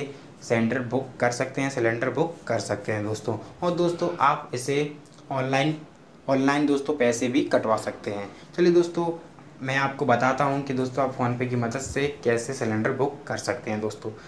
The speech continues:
चलिए दोस्तों, वीडियो को अब स्टार्ट करते हैं। दोस्तों, आपको सबसे पहले अपने PhonePe पर जाना है।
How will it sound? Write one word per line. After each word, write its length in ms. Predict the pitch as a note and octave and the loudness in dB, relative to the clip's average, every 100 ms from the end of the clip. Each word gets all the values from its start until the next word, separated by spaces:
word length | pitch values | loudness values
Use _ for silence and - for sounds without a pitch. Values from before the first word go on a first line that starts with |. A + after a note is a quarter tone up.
| - - | -18 -2
चलिए 140 | E3 | 2
दोस्तों, 260 | D#3+ D#3+ D#3+ | 2 2 2
वीडियो 260 | B2 A#2 A#2+ | 4 4 4
को 100 | D3 | 6
अब 160 | C3 | 6
स्टार्ट 380 | C#3 - A2 A2 | 4 4 2 2
करते 300 | - A2 - | -2 -8 -8
हैं। 1400 | G#2 A2 - - - - - - - - - - - A#2+ | -8 -8 -12 -18 -20 -20 -20 -20 -16 -14 -14 -8 -4 4
दोस्तों, 600 | B2+ C#3+ - C3+ C3+ C#3 - - - - | 4 4 4 4 4 2 -2 -12 -14 -4
आपको 280 | A2+ A2+ - | -2 -2 -6
सबसे 320 | B2+ B2 - B2+ | -4 -4 -4 -2
पहले 260 | B2 B2 | 2 4
अपने 320 | B2 A#2+ B2+ C3 | 4 2 -2 -4
PhonePe 400 | - G#2+ G#2 - | -4 -2 0 2
पर 100 | A#2+ | 2
जाना 220 | A#2 A2+ | 2 0
है। 140 | A#2 | -2